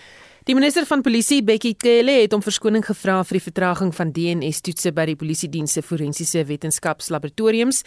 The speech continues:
Cele het gepraat tydens 'n debat in die parlement oor die agterstand van die D N S-toetse.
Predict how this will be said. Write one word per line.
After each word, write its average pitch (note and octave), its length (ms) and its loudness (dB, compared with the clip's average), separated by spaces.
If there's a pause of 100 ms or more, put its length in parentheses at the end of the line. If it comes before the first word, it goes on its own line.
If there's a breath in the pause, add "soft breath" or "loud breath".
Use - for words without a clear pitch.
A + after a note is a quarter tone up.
(440 loud breath)
Cele C4+ 240 4
het C#4+ 120 0
gepraat A#3+ 380 2
tydens A3 280 0
'n - 20 -10
debat F3+ 360 0
in G#3 80 2
die G#3 80 2
parlement F#3+ 600 2
oor G3 100 2
die F#3+ 140 -4
agterstand G#3 600 -2
van G3 220 0
die E3 140 -2
D C3+ 60 -8
N C3+ 260 -4
S-toetse. D3+ 420 -8